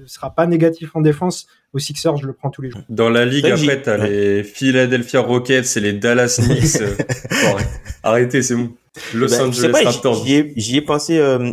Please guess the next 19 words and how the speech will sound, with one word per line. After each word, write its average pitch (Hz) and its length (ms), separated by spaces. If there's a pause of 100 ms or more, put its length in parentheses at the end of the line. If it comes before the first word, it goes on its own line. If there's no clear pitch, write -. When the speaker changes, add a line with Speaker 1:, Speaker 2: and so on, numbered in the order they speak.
Speaker 3:
j'y 110 140
ai 120 40
pensé 131 300
un 180 80
petit 151 160
peu 156 240
à 120 160
Philly, 143 400 (340)
mais 117 240
la 117 120
problématique 143 460
que 147 120
j'ai 139 160
eue, 170 220
c'est 143 280
que, 139 220
tu 139 120
vois, 151 380
euh, 110 360